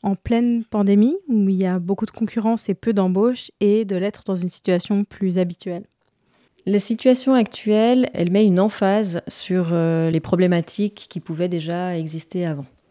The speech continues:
Speaker 2: C'est-à-dire que des personnes qui n'étaient peut-être pas sûres d'elles ou qui avaient de la difficulté à, à trouver un travail avant,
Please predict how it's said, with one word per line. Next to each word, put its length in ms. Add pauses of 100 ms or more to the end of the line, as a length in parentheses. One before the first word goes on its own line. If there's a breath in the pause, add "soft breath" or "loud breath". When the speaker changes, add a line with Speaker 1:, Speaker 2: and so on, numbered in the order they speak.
(500 loud breath)
Speaker 2:
C'est-à-dire 440
que 140
des 120
personnes 380
qui 140
n'étaient 180
peut-être 300
pas 100
sûres 260
d'elles 480
ou 140 (160)
qui 220
avaient 140
de 40
la 60
difficulté 840
à, 460
à 100
trouver 320
un 140
travail 560
avant, 360